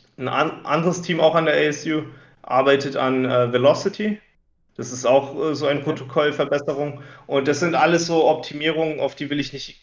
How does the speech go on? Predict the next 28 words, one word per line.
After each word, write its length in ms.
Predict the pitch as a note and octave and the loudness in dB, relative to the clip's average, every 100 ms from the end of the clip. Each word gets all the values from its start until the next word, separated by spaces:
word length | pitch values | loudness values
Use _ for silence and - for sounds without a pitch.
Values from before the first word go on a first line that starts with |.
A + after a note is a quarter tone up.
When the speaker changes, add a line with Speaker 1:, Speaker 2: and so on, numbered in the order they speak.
| - | -8
Speaker 1:
näher 400 | C#3 C#3 C3 - | 0 4 4 2
eingehen, 500 | B2+ E3 F3 E3+ E3 | 2 2 2 0 2
aber 240 | C#3 C#3 C3+ | 2 4 2
im 140 | C3 | -2
Grunde 420 | C#3 D3 C#3 C#3 - - _ | -4 0 -2 -2 -12 -20 _
sagen 320 | C#3 C3 C#3+ | 2 2 2
die, 180 | C#3+ D3 | -2 -2
es 180 | C3 | -4
sind 180 | D#3 D#3 | -6 -6
vierhundert 360 | - E3+ E3 D3 | 0 2 4 4
Megabyte 460 | D3+ D#3 D3 C#3 | 4 4 4 2
große 240 | - C3+ C3 | -2 -6 -4
Blöcke 240 | C3 B2+ | -6 -6
sind 240 | - B2+ B2+ | -6 -4 -2
durchaus 320 | B2+ B2 A#2+ | 0 -2 -2
möglich. 580 | A2+ A#2+ C3+ B2 - _ _ | -6 -6 -6 -8 -10 _ _
Also 300 | - A#2+ C3 | -2 0 2
es 120 | B2+ - | 0 -2
ist 80 | |
Speaker 2:
Okay. 80 | C#3 | -2
Speaker 1:
machbar. 640 | A#2 - C#3+ C#3 C#3 - _ _ _ | -2 0 0 0 -2 -18 _ _ _
Und 220 | C3+ C3 | -8 -6
besonders, 420 | C3 C#3+ C3+ C#3 B2 | -2 0 2 2 2
äh, 240 | A#2+ G2+ G#2+ | -2 -4 -8
erst 260 | G#2+ C3 - | -4 -4 0
recht 200 | C#3+ - | 0 2
mit, 280 | C3 B2+ - | -2 -2 -2
äh, 380 | B2+ A#2+ A#2 | 2 2 0